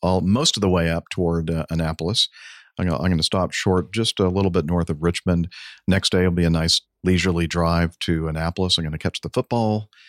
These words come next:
game. And then, uh, Sunday, uh, morning, I'm gonna be leaving to go to Front Royal,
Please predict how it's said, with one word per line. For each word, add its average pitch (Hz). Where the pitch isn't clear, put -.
game. 98
And 95
then, 90
uh, 85
Sunday, 101
uh, 85
morning, 87
I'm 87
gonna 87
be 82
leaving 87
to 98
go 90
to 80
Front -
Royal, 113